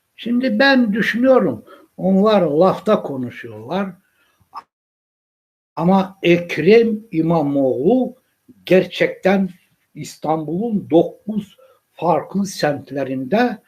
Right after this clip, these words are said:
dokuz krematoryum fırınları açabilse ve kesin, e, Cumhurbaşkanı seçimlerinde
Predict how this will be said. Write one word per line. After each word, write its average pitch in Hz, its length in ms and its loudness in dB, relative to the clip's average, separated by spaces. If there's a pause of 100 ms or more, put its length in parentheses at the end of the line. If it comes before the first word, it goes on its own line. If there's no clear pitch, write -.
(360)
dokuz - 760 -2 (280)
krematoryum 147 1120 0 (300)
fırınları 151 880 -2 (280)
açabilse 151 1000 -4 (1300)
ve 147 360 -4 (580)
kesin, 220 720 2 (640)
e, - 60 -20 (380)
Cumhurbaşkanı 151 2250 -2
seçimlerinde 143 1400 -2